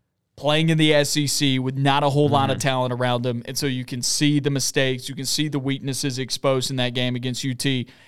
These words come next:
Speaker 1: And this L S U team, I actually think, is improving to the point where they're probably, they're not at Tennessee's level yet, but they could be getting there. I like L S U to win this game. You said Jimmy's and Joe's, and they've got more of 'em than Missouri does.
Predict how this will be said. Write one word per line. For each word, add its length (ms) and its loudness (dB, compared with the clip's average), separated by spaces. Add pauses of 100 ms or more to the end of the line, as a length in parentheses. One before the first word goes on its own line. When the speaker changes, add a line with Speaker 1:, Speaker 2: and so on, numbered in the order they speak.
Speaker 1:
And 100 -4
this 200 0
L 120 6
S 140 -2
U 100 0
team, 380 0
I 180 0
actually 260 0
think, 300 -2
is 160 -2
improving 560 2
to 120 2
the 80 0
point 300 -2
where 100 2
they're 160 0
probably, 680 2 (180)
they're 120 2
not 220 2
at 200 0
Tennessee's 440 2
level 240 2
yet, 240 2
but 100 -2
they 100 0
could 220 2
be 100 0
getting 380 2
there. 240 4 (300)
I 80 2
like 340 0
L 160 2
S 140 -4
U 100 2
to 60 -2
win 180 -2
this 160 -2
game. 240 0
You 80 -4
said 240 0
Jimmy's 300 0
and 100 0
Joe's, 380 0
and 200 -2
they've 200 2
got 240 2
more 200 2
of 80 0
'em 180 0
than 120 -2
Missouri 320 -2
does. 300 0